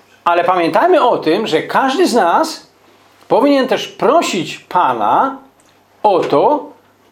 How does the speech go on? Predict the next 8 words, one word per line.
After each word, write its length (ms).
aby 400
nas 320
Pan 280
prowadził 960
Duchem 480
Świętym. 500
Bo 480
jeśli 520